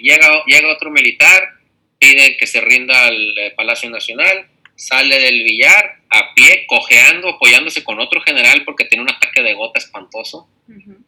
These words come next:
Speaker 1: Este, con, con, apoyándose con una mano con el general y con la otra la pistola desenfundada. El otro,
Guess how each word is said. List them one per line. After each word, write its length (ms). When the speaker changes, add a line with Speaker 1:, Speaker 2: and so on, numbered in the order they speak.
Speaker 1:
Este, 920
con, 500
con, 540
apoyándose 580
con 140
una 160
mano 360
con 120
el 140
general 280
y 80
con 160
la 100
otra 280
la 140
pistola 340
desenfundada. 1040
El 200
otro, 600